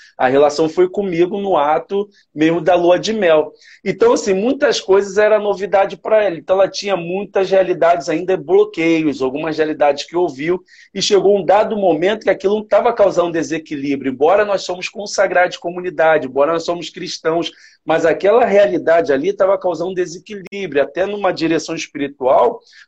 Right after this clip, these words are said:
sacerdote até me aconselhava e falava assim, ó, conversa, partilha e tal, e coloca essa situação, e a gente conversou, e diante dessa realidade, assim, mudou a perspectiva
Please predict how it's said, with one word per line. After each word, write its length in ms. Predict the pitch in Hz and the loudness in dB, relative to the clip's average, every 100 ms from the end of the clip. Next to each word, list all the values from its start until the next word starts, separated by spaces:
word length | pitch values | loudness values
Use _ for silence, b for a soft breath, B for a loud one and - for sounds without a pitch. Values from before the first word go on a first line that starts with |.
| - | -2
sacerdote 540 | 165 165 160 160 170 165 | 0 2 2 2 0 -2
até 160 | 175 | -2
me 120 | 196 | 0
aconselhava 520 | 196 190 190 180 165 185 | 0 -2 -2 0 2 2
e 40 | |
falava 260 | 185 185 185 | 2 2 2
assim, 180 | - | 0
ó, 180 | 156 123 | 0 -2
conversa, 720 | - 170 139 147 165 156 - | -6 -10 0 4 4 4 0
partilha 800 | - 160 156 - - 156 160 147 | -2 -2 -2 -6 -6 -4 -2 -2
e 80 | 131 | -2
tal, 380 | - 143 156 156 b b b b - | 0 2 2 0 b b b b -2
e 160 | 147 | -2
coloca 380 | 143 143 143 151 | 2 2 2 2
essa 180 | 156 156 | 0 -2
situação, 580 | - - 160 156 160 190 | -4 0 0 2 0 2
e 80 | 202 | 0
a 40 | |
gente 300 | 160 180 - | 0 -6 -6
conversou, 800 | 185 185 190 - - 170 226 - _ _ _ _ - - | -6 0 0 0 0 2 2 -2 _ _ _ _ -16 -12
e 80 | |
diante 340 | 110 135 165 165 | -2 0 0 2
dessa 320 | 165 160 160 | 0 2 2
realidade, 640 | 156 151 143 135 175 196 | 2 2 2 4 4 2
assim, 280 | 185 - 175 | -4 -6 -8
mudou 640 | 131 151 214 202 185 170 - | -8 -8 -6 -2 -2 -2 -2
a 80 | 143 | -4
perspectiva 1040 | - 135 - 139 135 - - 135 107 - | -4 -8 -8 -10 -10 -10 -10 -8 -10 -16